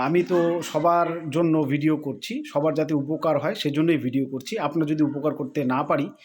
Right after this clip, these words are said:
তাহলে আমি দুঃখিত, কিন্তু, আহ, সবার কাছ থেকে সব তো আশা করবেন না, আমি সব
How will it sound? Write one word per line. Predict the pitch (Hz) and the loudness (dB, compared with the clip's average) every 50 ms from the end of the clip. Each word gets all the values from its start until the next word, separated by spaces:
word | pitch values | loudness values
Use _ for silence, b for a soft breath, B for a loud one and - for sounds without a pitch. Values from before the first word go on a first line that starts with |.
| B B B | B B B
তাহলে | B 147 147 151 | B -2 0 2
আমি | 151 147 131 | 2 0 0
দুঃখিত, | 127 135 135 - - 120 104 131 185 - _ B B B B B | -2 -4 -6 -8 -10 -10 -8 -8 -10 -10 _ B B B B B
কিন্তু, | B 147 139 127 143 143 139 135 | B -2 -2 0 0 -2 -2 -2
আহ, | 123 120 131 127 117 - 120 | -4 -4 -6 -8 -8 -8 -6
সবার | - - 156 165 160 | -2 0 0 2 2
কাছ | 156 156 147 - | 0 -2 -4 -2
থেকে | 165 151 156 | -2 -2 -2
সব | 151 - 147 135 - | -2 -2 -2 -4 -2
তো | - 147 | 0 0
আশা | 139 135 - 147 | 0 0 0 -4
করবেন | 143 - 156 135 127 123 110 | -4 -4 -2 -2 -2 -2 -2
না, | 113 113 | -2 -2
আমি | 120 127 131 131 123 110 | 0 0 0 0 0 -4
সব | 107 - 156 | -4 -4 -4